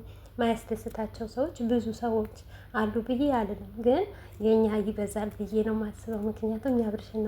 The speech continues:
ወዳጅ በጣም ትለያላችሁ፣ ድንቅ ናችሁ፣ አለም ናችሁ።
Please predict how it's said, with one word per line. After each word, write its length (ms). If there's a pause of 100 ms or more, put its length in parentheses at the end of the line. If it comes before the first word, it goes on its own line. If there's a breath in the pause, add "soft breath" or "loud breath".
ወዳጅ 380
በጣም 300
ትለያላችሁ፣ 840
ድንቅ 340
ናችሁ፣ 380 (160)
አለም 380
ናችሁ። 400